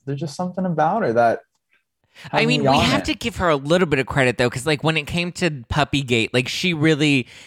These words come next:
Speaker 2: you know, blew the lid on it to the point where it got Lisa Vanderpump running from the show, which we never thought would happen.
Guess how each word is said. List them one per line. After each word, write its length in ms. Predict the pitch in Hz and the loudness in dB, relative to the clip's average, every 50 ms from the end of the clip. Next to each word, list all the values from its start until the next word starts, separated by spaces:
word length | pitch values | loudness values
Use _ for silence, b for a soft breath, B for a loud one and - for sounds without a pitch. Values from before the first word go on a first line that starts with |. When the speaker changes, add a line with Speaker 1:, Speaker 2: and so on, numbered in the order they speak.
| B B | B B
Speaker 2:
you 140 | B 151 160 | B 0 2
know, 120 | 151 139 131 | 4 4 4
blew 300 | 135 120 147 151 151 147 | 4 4 4 6 6 6
the 140 | 143 139 | 4 4
lid 200 | 139 139 139 139 | 4 4 4 4
on 200 | 131 127 127 123 | 4 4 4 4
it 160 | 123 123 113 - | 2 0 0 0
to 80 | 143 | -2
the 80 | 123 107 | -2 -2
point 240 | - 147 147 127 127 | -2 -2 -2 -2 0
where 100 | 131 - | 0 0
it 140 | 131 123 | 0 0
got 180 | - 123 123 107 | 0 0 0 2
Lisa 300 | 135 139 131 - - 123 | 0 0 -2 -2 -2 -2
Vanderpump 420 | 101 123 113 110 107 - 117 113 92 95 | 0 0 0 0 -2 -2 -2 -4 -4 -4
running 400 | 95 107 110 110 110 110 107 107 | -2 0 0 0 0 -2 -2 -2
from 220 | - 113 104 101 | -2 0 0 0
the 60 | 101 | -2
show, 280 | 95 - - 104 87 80 | -2 -2 -2 0 0 0
which 200 | 85 95 - - | -2 -4 -4 -4
we 80 | 117 | -2
never 280 | 113 110 107 95 101 101 | 0 0 0 2 0 0
thought 160 | - 98 87 | 0 0 0
would 100 | 85 90 | 0 -2
happen. 380 | 107 113 98 92 - - 73 | -2 -2 -2 -2 -2 -4 -8